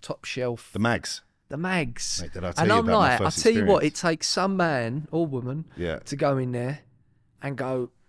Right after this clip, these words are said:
Speaker 1: "I'll have this, please."
Speaker 2: Yeah.
Speaker 1: 'Cause, 'cause it was so high up, you can't lift,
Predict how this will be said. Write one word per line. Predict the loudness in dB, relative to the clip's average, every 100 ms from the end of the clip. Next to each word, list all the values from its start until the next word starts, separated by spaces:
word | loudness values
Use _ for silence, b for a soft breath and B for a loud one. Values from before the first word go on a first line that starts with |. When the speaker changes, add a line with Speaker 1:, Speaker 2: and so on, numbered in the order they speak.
| _ _ _ _ _ _ -14
Speaker 1:
"I'll | -8
have | -6 -6
this, | -8 -6
please." | -6 -4 -6 -6
Speaker 2:
Yeah. | -4 -4 -8 _ _
Speaker 1:
'Cause, | 2 2 2
'cause | 0 0 0
it | -2 -2
was | 0
so | 2 2
high | 4 4
up, | 4 0 -4 _
you | -12
can't | -2 0 0
lift, | 2 0 -2